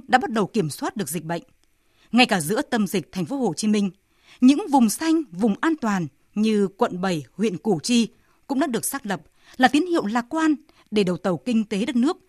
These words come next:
nghĩ đến một kế hoạch phục hồi sau khi dịch đi qua. Điều kiện mới là khi tinh thần của việc chống dịch đã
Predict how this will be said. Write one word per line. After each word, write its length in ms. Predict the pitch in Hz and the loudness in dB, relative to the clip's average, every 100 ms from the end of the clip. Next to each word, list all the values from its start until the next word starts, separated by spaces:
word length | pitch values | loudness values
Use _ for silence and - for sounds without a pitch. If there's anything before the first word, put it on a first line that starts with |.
| - - | -2 2
nghĩ 120 | 285 | 4
đến 220 | 240 226 392 | 4 2 0
một 180 | 240 - | 0 0
kế 80 | |
hoạch 220 | 320 254 - | -4 -6 -4
phục 220 | 247 - | -6 -4
hồi 280 | 190 190 143 _ | -2 -2 -4 _
sau 260 | - 226 202 | -4 -2 -2
khi 340 | 208 202 170 | -2 -2 -4
dịch 340 | - 170 175 - | -8 -8 -8 -6
đi 140 | 185 | -6
qua. 320 | - 170 160 - _ _ _ _ _ _ _ _ _ _ _ _ _ _ _ _ _ - | -6 -8 -10 -14 _ _ _ _ _ _ _ _ _ _ _ _ _ _ _ _ _ 2
Điều 180 | 247 | 4
kiện 180 | - 220 | 4 4
mới 420 | 190 185 214 381 226 | 4 4 2 0 -2
là 180 | 202 165 | -2 0
khi 160 | 233 | 0
tinh 160 | 240 214 | 0 -2
thần 200 | 196 175 | -2 -4
của 120 | 175 | -4
việc 160 | 160 - | -6 -4
chống 220 | 226 285 | -2 0
dịch 220 | 254 - | -2 -2
đã 200 | 190 | -4